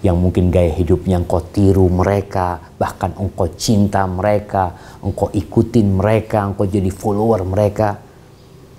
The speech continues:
Sedangkan sepuluh sahabat yang dijamin masuk surga, namanya pun engkau tidak menghafal. Bagaimana engkau akan mencintai mereka?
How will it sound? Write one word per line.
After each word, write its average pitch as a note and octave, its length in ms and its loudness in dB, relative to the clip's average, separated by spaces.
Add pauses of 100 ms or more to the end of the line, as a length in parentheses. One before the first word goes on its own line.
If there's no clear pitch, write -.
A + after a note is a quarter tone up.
(220)
Sedangkan F2+ 460 0
sepuluh G2+ 380 2
sahabat F2+ 480 0
yang D#2+ 160 0
dijamin F#2+ 480 4
masuk C#2+ 240 -4
surga, D#2+ 400 -10 (1200)
namanya F2 480 4
pun F2 240 -2
engkau D#2+ 240 -4
tidak D#2+ 180 -6
menghafal. - 640 -6 (960)
Bagaimana G#2+ 460 4
engkau F#2 160 -2
akan F2 200 -2
mencintai D#2+ 440 0
mereka? D#2 420 -4